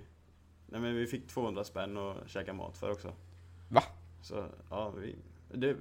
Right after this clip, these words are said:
Speaker 1: det är alltid så när vi åker iväg på resor. Vi får, vi får pengar. Och ibland äter vi mat tillsammans.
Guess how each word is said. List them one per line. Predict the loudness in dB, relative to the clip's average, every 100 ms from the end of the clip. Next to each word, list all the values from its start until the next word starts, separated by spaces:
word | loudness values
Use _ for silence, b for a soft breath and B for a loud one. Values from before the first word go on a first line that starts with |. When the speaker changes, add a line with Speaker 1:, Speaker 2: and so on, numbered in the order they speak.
| 2
Speaker 1:
det | 4
är |
alltid | 4 2
så | 0
när | 2
vi | 2
åker | 2 2
iväg | 0
på | 0
resor. | -2 0
Vi | -2
får, | 0 2 2
vi | 2 -2
får | -4
pengar. | -2 -2 0 -4 -4 -16 -20 -16
Och | -8 -6 -6 -8
ibland | -4 2 4 4 0
äter | -2 0 0 0
vi | 0
mat | -2 -4
tillsammans. | -8 -4 0 -2 -2